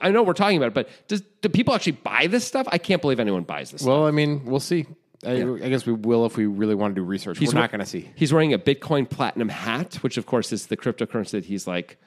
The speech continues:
Speaker 1: part of a, an early investor in, has been, like, shilling since, like, he's been on High Stakes Duel, but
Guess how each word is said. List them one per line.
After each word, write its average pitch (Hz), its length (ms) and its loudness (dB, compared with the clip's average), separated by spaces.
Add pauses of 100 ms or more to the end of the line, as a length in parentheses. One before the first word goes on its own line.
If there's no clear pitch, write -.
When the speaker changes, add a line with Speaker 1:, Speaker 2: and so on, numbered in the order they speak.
(280)
Speaker 1:
part 113 240 0
of 104 140 -2
a, 90 320 -2 (160)
an 113 200 -4
early 127 200 2
investor 113 460 -2
in, 131 100 0
has 117 140 -2
been, 110 180 0
like, 101 240 -2
shilling 170 600 2
since, 151 380 -4
like, 127 140 -2
he's 117 140 -2
been 127 140 2
on 117 100 2
High 117 120 2
Stakes - 360 -4
Duel, 113 280 2
but 101 280 -4